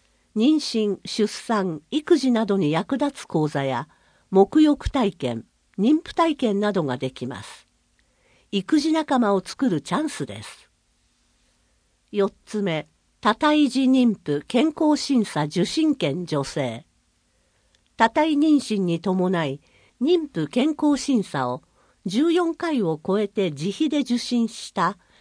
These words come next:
妊婦健康診査受診費用の一部を助成します。上限五回分。次に、出産後のサポート、七つ。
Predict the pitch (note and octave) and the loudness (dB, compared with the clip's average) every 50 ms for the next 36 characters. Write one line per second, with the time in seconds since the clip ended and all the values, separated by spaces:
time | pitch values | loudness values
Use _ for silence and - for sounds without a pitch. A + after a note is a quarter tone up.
0 | _ _ _ _ B3 D#4 E4+ D#4 D4 - - E3+ D3+ E3 - - D4+ D#4+ D4+ - | _ _ _ _ 2 2 2 2 2 0 -4 -4 -4 -2 0 0 0 0 0 -2
1 | E4 D#4+ D#4 - - - D#4 C#4 A3 - - D#3 C3 - - C#3 D3 E3 F3 - | -2 -2 -2 -2 0 0 2 2 0 0 -2 -2 -4 -4 -4 -4 -4 -2 -2 -2
2 | - - E4 E4+ E4+ - - F4 E4+ E4+ C#4+ A#3+ G3+ G3 D3+ C#3+ D3 D3+ D3+ - | -2 -2 0 0 0 0 0 0 2 2 2 0 0 0 0 -2 -2 -4 -2 -2
3 | E4 E4+ E4+ D#4+ B3+ F#3 C#3+ C#3 C#3 C#3+ C3+ - - F3+ D#3+ D3 C#3+ - - C3 | -2 0 0 0 0 0 0 0 -2 -4 -4 -2 -2 -2 -2 -2 -4 -6 -8 -10
4 | B2 G2+ E2 A2 - - - - _ _ _ _ _ _ _ _ _ _ _ _ | -10 -10 -10 -12 -16 -18 -20 -20 _ _ _ _ _ _ _ _ _ _ _ _
5 | _ _ _ _ - F#3 G3+ B3+ C#4 D#4 C4+ C4+ B3 G3+ C3+ - - _ - D3+ | _ _ _ _ -8 -2 0 2 2 2 2 2 0 0 0 -4 -8 _ -6 -2
6 | D#3+ D#3 D#3 D#3+ G#3 G3 F#3 D3 D3 D#3 D3 A#2 G2+ A#2+ B2 - _ _ _ _ | -2 -2 0 -2 -2 -2 -2 -2 -4 -6 -8 -10 -12 -12 -12 -16 _ _ _ _
7 | _ _ _ _ _ _ _ _ _ _ _ _ _ _ _ _ _ _ _ _ | _ _ _ _ _ _ _ _ _ _ _ _ _ _ _ _ _ _ _ _
8 | _ _ _ _ _ _ _ _ _ _ _ _ _ _ _ _ _ _ _ _ | _ _ _ _ _ _ _ _ _ _ _ _ _ _ _ _ _ _ _ _
9 | _ _ _ _ _ - - C4+ B3+ A#3+ D#4+ E4+ D4+ C4+ F3+ D3+ D3 D3+ - _ | _ _ _ _ _ -6 -2 0 2 2 2 2 2 2 2 2 0 -2 -6 _
10 | _ _ _ - - - G#3 A#3 - - - - E4+ F4 E4+ D#4+ D4 C4+ C4 C#4 | _ _ _ -14 -2 0 0 0 0 -2 -2 0 2 2 4 4 4 4 4 4
11 | A#3+ A3 - - F#3+ F3+ - - B3 F3 C#3 - _ - G2+ - - _ _ _ | 2 2 2 0 0 0 2 2 0 0 0 -2 _ -10 -12 -12 -14 _ _ _
12 | _ _ - G#3 G3+ G#3 A3+ C4+ C4+ C4 - - - C3+ E2+ | _ _ -6 -4 -2 -2 -2 -2 -4 -6 -8 -10 -12 -12 -12